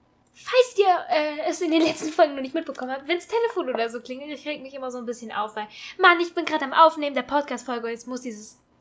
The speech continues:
dumme Ding klingeln. Ich hab vor, weniger zu fluchen, was sowas von nach hinten losgehen wird, weil es ist der dritte und ich glaub, ich hab gestern schon komplett versagt. Aber ich will halt versuchen, mich weniger aufzuregen und ich find's halt auch nicht schlimm,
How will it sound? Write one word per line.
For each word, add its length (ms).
dumme 240
Ding 240
klingeln. 340
Ich 200
hab 160
vor, 220
weniger 260
zu 100
fluchen, 380
was 240
sowas 540
von 160
nach 120
hinten 300
losgehen 480
wird, 200
weil 60
es 100
ist 160
der 60
dritte 360
und 80
ich 100
glaub, 160
ich 100
hab 60
gestern 340
schon 160
komplett 440
versagt. 460
Aber 260
ich 180
will 400
halt 140
versuchen, 380
mich 160
weniger 340
aufzuregen 420
und 100
ich 140
find's 180
halt 200
auch 100
nicht 180
schlimm, 400